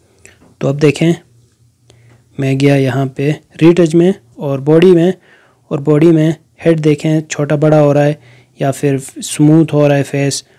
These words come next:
और इसके साथ ब्राइट हो रहा है फेस। ये सारे एडिटिंग्स आप यहाँ पे ऑटो में भी कर सकते हो और मैनुअली भी कर सकते हो। मैन-, मैनुअली मतलब ये है कि जैसे अभी यहाँ पे ये तीन वीडियोज़ हैं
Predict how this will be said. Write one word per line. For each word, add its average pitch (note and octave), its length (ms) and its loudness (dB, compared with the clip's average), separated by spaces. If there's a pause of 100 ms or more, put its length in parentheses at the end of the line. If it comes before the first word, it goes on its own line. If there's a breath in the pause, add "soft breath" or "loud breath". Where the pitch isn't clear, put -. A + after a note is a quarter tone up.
(260 soft breath)
और C#3 120 -4
इसके C#3 180 -6
साथ C#3 220 -4
ब्राइट C#3+ 400 2
हो D3 80 2
रहा C#3+ 100 2
है C#3 80 0
फेस। C3+ 260 -6
ये D#3+ 120 4
सारे D#3+ 260 2 (320)
एडिटिंग्स D3+ 380 -2
आप C#3+ 140 -2
यहाँ C#3+ 180 -4
पे D3+ 200 -6 (380 soft breath)
ऑटो E3 240 2
में F3 140 4
भी F3 120 6
कर F3 140 0
सकते E3 260 -6
हो E3+ 40 0
और E3 80 0
मैनुअली E3 400 4
भी C3+ 120 -6
कर C3+ 140 -8
सकते C3 300 -10
हो। C3 60 -6
मैन-, D#3+ 240 -4
मैनुअली F3 340 2
मतलब D#3 340 -2
ये D#3+ 180 2
है E3+ 100 -4 (460 soft breath)
कि D#3 60 -8
जैसे D#3 300 0
अभी D#3+ 440 2 (140)
यहाँ D3+ 280 -4
पे C#3+ 120 -6
ये C#3+ 180 -2
तीन C3+ 240 -6
वीडियोज़ B2 360 -8
हैं C#3 120 -12